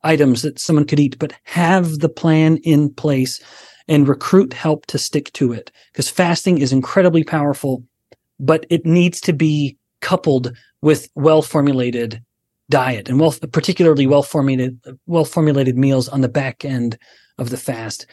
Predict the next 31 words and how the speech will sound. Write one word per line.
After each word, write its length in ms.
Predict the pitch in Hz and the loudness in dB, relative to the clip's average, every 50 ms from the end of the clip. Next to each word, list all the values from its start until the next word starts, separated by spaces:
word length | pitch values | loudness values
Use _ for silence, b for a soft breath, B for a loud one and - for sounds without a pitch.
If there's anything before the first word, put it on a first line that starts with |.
| B B B | B B B
And, 200 | 170 175 175 175 | 0 0 0 0
and 260 | - 196 175 180 180 | 0 0 0 0 0
maybe 280 | 185 202 208 220 196 196 | 2 2 2 4 4 4
that 180 | 175 165 156 143 | 4 4 2 2
last 300 | 156 160 156 - - - | 2 0 0 -2 -4 -4
comment 340 | - 156 147 147 139 143 | -2 0 0 0 0 0
would 140 | 143 143 135 | -2 -2 0
be 160 | 147 139 127 | 0 -2 -2
breakfast, 500 | 113 120 123 117 - - - 127 - - | -2 -4 -6 -8 -8 -10 -10 -10 -8 -6
as 100 | 143 123 | -4 -2
you 80 | 131 131 | 0 0
noted. 460 | 131 131 135 131 131 123 117 - - b b b b b b b | 2 2 2 0 0 -2 -4 -6 -12 b b b b b b b
It's 160 | 180 165 - | -4 -4 -2
particularly 600 | - - 175 - 180 160 - 165 170 160 143 135 | -2 -4 -2 -2 0 0 2 2 4 4 2 2
tragic 420 | - - - 151 151 143 151 143 147 | -2 -2 -2 0 0 0 -2 0 0
in 80 | 135 | 2
my 180 | 131 135 143 151 | 2 4 2 2
mind 380 | 151 139 127 131 127 127 127 - _ _ _ _ _ _ _ _ - | 2 2 0 0 -2 -4 -6 -10 _ _ _ _ _ _ _ _ 0
that 140 | 156 151 147 | 2 2 2
a 40 | 147 | 2
person 640 | - - 196 180 - - 180 160 151 139 131 - _ _ - | 0 -2 -2 -2 -2 0 0 0 0 0 -2 -6 _ _ -2
overnight 680 | 165 180 165 170 151 147 147 160 165 165 147 131 - - _ _ _ _ _ | 0 2 2 2 2 2 4 2 2 2 0 -2 -4 -10 _ _ _ _ _
has, 380 | _ - 151 139 123 - - - | _ -4 -4 -4 -4 -6 -10 -10
has, 340 | - - 156 135 120 - - - | -8 -6 -6 -6 -6 -6 -10 -8
you 140 | - 180 160 | -4 -2 0
know, 100 | 147 143 | 0 0
cleared 320 | - - - 208 202 180 | 0 0 2 2 4 4
all 120 | 185 175 175 | 4 4 2
their 140 | 185 175 | 2 0
food 260 | - - - 175 160 151 | -2 -2 -2 -2 0 0
out, 360 | 143 147 147 151 147 - | 0 0 0 -2 -2 -4